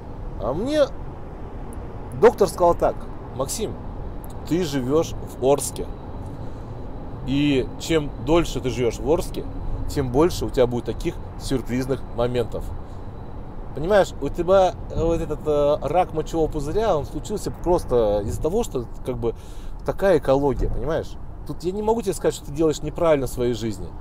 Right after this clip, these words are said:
Всё нормально, ты, я вижу, ты спортом занимаешься, ты весь спортивный, подтянутый. Но, но, но, но, ни один житель города Орска или Новотроицка, никто не застрахован. Цементный завод, если даёт о себе знать,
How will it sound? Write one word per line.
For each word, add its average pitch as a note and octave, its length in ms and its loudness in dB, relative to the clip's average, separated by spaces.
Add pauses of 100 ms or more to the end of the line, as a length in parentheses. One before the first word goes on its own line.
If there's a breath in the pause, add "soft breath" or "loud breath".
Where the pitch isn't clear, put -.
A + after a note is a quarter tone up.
(360)
Всё - 240 -2
нормально, A3+ 500 4
ты, - 160 -8
я E3+ 200 2
вижу, F#3+ 240 -2
ты C#3+ 120 -2
спортом G#3+ 440 2
занимаешься, D3+ 420 2 (100)
ты G#3+ 60 -6
весь F#3+ 160 -2
спортивный, E3+ 640 -2
подтянутый. D#3+ 720 -2 (600 loud breath)
Но, F#3+ 340 6 (520)
но, C#3+ 180 2
но, A#2 140 -2
но, F2 160 -8 (520 loud breath)
ни C#3+ 140 -2
один F3+ 440 -2
житель C3+ 380 -6
города C#3 460 2
Орска F#3+ 400 2 (100)
или A#2 140 -4
Новотроицка, B2 680 -2 (240)
никто B2+ 520 -2
не B2 100 -6
застрахован. A2 640 -2
Цементный E3+ 540 -4
завод, A#2 300 0
если A#2 180 -8
даёт A#2 240 0
о G#2+ 40 -6
себе G#2 200 -8
знать, G2 160 -4